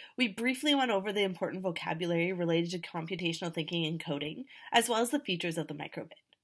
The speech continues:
This was in no way an exhaustive lesson in coding, nor in the functions of a microbit. Working with their partners, students were first led through a series of challenges to discover the coding platform,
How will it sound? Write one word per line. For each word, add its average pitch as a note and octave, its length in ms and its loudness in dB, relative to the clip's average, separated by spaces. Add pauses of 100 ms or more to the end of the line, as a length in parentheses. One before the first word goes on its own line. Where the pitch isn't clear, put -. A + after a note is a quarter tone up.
(320)
This A#3+ 200 8
was B3+ 320 2
in F#3+ 300 0
no F#3 200 6
way D#3+ 300 4
an F3 80 -2
exhaustive E3 560 -2
lesson C#3+ 460 -6 (280)
in F#3+ 180 -2
coding, F#3 520 0
nor F3 260 2
in D#3 120 0
the D#3 80 -2
functions D3 380 -10
of C#3+ 120 -12
a - 60 -14
microbit. - 440 -18 (1300)
Working E4 320 6
with E4+ 120 6
their D#4+ 140 4
partners, G3 420 2
students B3 320 2
were C#4 80 4
first A3+ 400 2
led F3 200 4
through F3 180 -2
a F3+ 60 2
series F3 300 0
of A3 120 -6
challenges D#3+ 540 -2
to - 120 -4
discover F3 420 0
the A#3 80 -2
coding F3 340 -2
platform, D3 600 -4